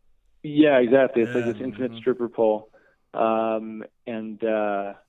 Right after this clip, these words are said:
Speaker 1: I don't know, it's just, it's, it's very near and dear to my heart because I, I, I solely put together all the posts on that and just, like, sat for quite some time. Like, I think they gave me, like, almost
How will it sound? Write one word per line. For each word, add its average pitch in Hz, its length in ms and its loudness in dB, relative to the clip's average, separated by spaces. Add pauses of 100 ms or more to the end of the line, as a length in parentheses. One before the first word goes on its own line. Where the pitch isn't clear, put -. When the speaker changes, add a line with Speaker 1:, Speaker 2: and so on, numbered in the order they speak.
(200)
Speaker 1:
I 131 60 -2
don't 135 80 2
know, 127 80 0
it's 117 100 -6
just, 127 200 -12 (100)
it's, 131 180 -12 (840)
it's 110 120 -16
very 127 360 0
near 123 240 -6
and 123 80 -8
dear 117 160 -4
to 113 80 -8
my 113 160 -6
heart 113 260 -6
because 107 300 -14
I, 104 340 -2
I, 113 140 -2 (260)
I 113 220 -2 (100)
solely 123 220 -2
put 117 160 -12
together 113 280 -4
all 107 80 -2
the 107 60 -8
posts 113 320 -6
on 120 140 -8
that 120 180 -6
and 113 80 -16
just, 104 160 -16
like, 107 220 -10
sat 107 260 0 (540)
for 101 480 -4 (300)
quite 117 340 -4
some 117 120 -12
time. 113 360 -10
Like, 107 160 -10
I 104 60 -10
think 110 180 -10
they 110 80 -4
gave 107 160 0
me, 110 100 -2
like, 101 160 -2 (460)
almost 107 260 -8